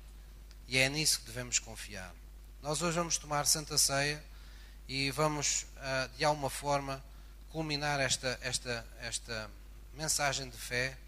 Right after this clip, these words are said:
a vitória que há na fé, com o facto de nós nos identificarmos totalmente com a Santa Ceia.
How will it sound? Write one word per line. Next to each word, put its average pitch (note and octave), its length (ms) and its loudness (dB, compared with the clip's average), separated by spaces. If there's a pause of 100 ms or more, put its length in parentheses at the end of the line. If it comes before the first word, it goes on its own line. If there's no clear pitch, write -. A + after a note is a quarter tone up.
(320)
a A2 60 -6
vitória C#3+ 480 4
que - 160 -2
há B2 80 4
na A#2+ 120 -6
fé, B2 360 -2 (1120)
com D3 200 2
o C3+ 40 2
facto C#3+ 320 2
de C3+ 80 -14
nós C#3 200 -2
nos C3 200 -8
identificarmos B2+ 720 -4
totalmente B2 580 -6 (560)
com A#2 160 -4
a A2+ 40 0
Santa A2+ 360 4
Ceia. F#2 360 0